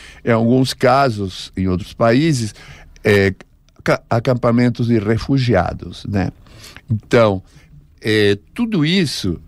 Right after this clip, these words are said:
se une, é, para realmente que as pessoas se afastem, é, ou não seja fornecido a ela, a, as indicações e,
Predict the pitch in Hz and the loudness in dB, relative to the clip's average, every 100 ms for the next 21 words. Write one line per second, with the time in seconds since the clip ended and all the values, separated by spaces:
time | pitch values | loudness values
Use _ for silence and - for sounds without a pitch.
0 | - - 135 127 120 156 131 90 87 - | -18 -6 0 2 4 2 2 0 -4 -10
1 | - 101 98 92 - 104 101 104 117 135 | -2 2 2 0 0 2 2 2 2 -2
2 | - - _ _ _ _ 101 98 113 151 | -8 -20 _ _ _ _ -6 0 0 2
3 | 160 143 143 - 156 156 - - 107 101 | 0 0 -2 -4 -2 -2 -6 -8 -6 -4
4 | 98 - 104 92 82 - - - - _ | -4 -2 0 2 0 -4 -12 -16 -20 _
5 | - - 104 - 135 139 - - 80 - | -6 -2 0 2 2 0 -4 -8 -8 -10
6 | _ - _ _ - 85 76 76 104 107 | _ -20 _ _ 0 2 0 0 2 2
7 | 123 147 - 107 98 - 92 90 - - | 2 0 0 -2 -2 -4 -2 -4 -4 -6
8 | 76 - - 90 85 76 - - - - | -8 -10 -2 0 0 -2 -6 -16 -18 -2
9 | 90 78 73 - - - 90 90 92 90 | 0 2 -2 -8 -6 -4 -2 -2 0 0
10 | 90 - 107 107 104 78 85 | -2 0 2 2 0 -2 -6